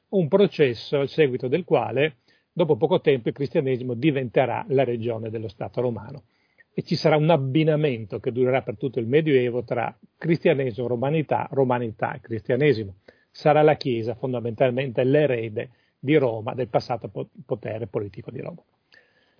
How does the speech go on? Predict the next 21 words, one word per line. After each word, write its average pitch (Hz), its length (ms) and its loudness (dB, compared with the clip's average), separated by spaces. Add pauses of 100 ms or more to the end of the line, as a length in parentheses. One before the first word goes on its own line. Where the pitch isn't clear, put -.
(220)
Subito 226 400 4
dopo, 175 340 4
quindi, 170 300 2
il 143 60 4
editto 165 240 0
di 135 80 2
Costantino, 196 720 2
da 156 100 4
Aquileia 160 520 4
il 190 100 4
vescovo, 127 440 0
il 147 60 0
vescovo 123 280 -4
Teodoro, 165 580 2
fa 170 220 2
erigere 143 480 2
i 151 220 -2
primi 131 280 -2
edifici 127 420 -6
di 123 140 -6
culto, 156 680 4